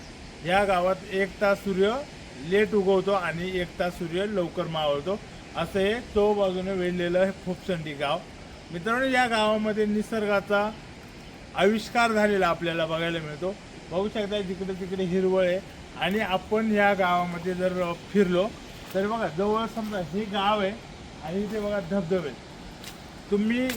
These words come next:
तुम्हाला या गावाच्या चहूबाजूने धबधबे बघायला भेटतील, तसेच उंच उंच डोंगर बघायला भेटतील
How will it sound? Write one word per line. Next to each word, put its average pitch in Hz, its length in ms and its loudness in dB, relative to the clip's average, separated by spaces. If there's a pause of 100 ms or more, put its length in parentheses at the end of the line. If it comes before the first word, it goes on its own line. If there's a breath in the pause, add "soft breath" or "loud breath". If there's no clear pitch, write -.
(960)
तुम्हाला 226 400 6
या 220 320 6
गावाच्या 190 640 6
चहूबाजूने 196 880 2
धबधबे 180 540 4
बघायला 165 360 2
भेटतील, 165 540 -4
तसेच 175 260 -2
उंच 170 240 -2
उंच 170 240 0
डोंगर 185 440 2
बघायला 180 340 4
भेटतील 175 340 0